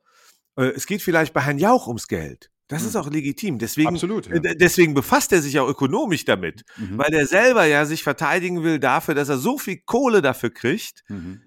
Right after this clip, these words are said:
Speaker 1: ja, ähm, äh, damit den Apotheken in Deutschland, damit die Versorgung gefährdet wird.
Speaker 2: Mhm.
Speaker 1: Das kann man nämlich auch so rumdrehen. Ja, ähm, niemand hat ihn gefragt, „Wie viel Kohle kriegst du eigentlich dafür,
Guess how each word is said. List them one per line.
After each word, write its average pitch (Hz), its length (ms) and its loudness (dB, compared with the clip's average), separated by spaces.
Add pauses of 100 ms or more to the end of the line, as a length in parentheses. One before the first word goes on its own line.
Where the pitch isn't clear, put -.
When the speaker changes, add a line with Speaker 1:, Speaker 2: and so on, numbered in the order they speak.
Speaker 1:
ja, 165 400 2
ähm, 151 340 -2
äh, 139 140 -2
damit 143 300 -2
den 160 100 -2
Apotheken 151 580 -2
in 123 140 -6
Deutschland, 147 400 0
damit 139 200 -4
die 131 60 -8
Versorgung 120 460 0
gefährdet 101 540 -2
wird. - 240 -20 (140)
Speaker 2:
Mhm. 80 320 -18 (140)
Speaker 1:
Das 147 160 -4
kann 220 140 -6
man 233 80 0
nämlich 139 220 0
auch 123 80 0
so 156 160 0
rumdrehen. 90 640 -10 (500)
Ja, 139 300 -4
ähm, 143 220 -4
niemand 190 380 -2
hat 147 180 -6
ihn 190 140 -6
gefragt, 151 360 -4
„Wie 139 80 -6
viel 143 120 -8
Kohle 143 300 0
kriegst - 300 -4
du 135 80 -4
eigentlich 95 360 -8
dafür, 101 560 -4